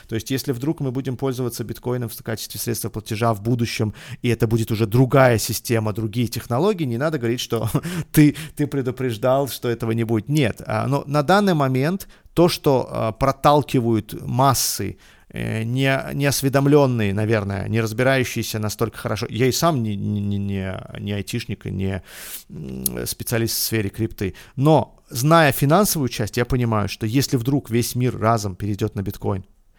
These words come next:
если вдруг всё это будет децентрализовано, уж тем более DeFi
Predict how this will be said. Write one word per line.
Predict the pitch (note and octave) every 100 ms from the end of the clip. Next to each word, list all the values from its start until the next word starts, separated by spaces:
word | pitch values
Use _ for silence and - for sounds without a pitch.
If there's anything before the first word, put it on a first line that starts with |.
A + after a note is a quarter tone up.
| - - -
если | A#2+ B2+
вдруг | B2 C#3
всё | -
это | B2+ A#2+
будет | C3 A#2
децентрализовано, | B2+ - A#2+ A#2 A#2 E3 D3+ G#2
уж | -
тем | B2 A2
более | C3 A2+ F#2+
DeFi | F2 G2+ - G2+